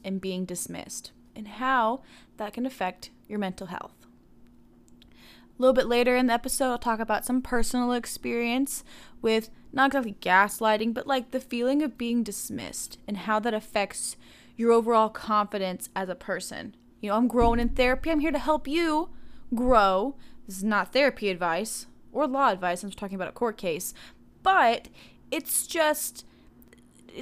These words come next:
talking about, you know, life experiences. That's all, okay? So,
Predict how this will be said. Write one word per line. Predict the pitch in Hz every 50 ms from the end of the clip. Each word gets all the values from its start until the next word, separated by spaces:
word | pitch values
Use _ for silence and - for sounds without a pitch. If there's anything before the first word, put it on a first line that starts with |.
| 254 -
talking | 285 294 311 330 330 330 392
about, | 392 403 392 392 370 302 - - - - -
you | - 320
know, | 339 311 285 311
life | 302 311 254 240 254 -
experiences. | 269 - - - - - - 220 202 185 170 160 143 - - - 104 - - - - - - -
That's | 226 226 226 233 240 233 - - - _ _ _ _ -
all, | 214 226 226 214 196 175 - -
okay? | 226 226 - - 311 311 302 302 302 320 320 - - - - - - -
So, | - - - 240 196 - -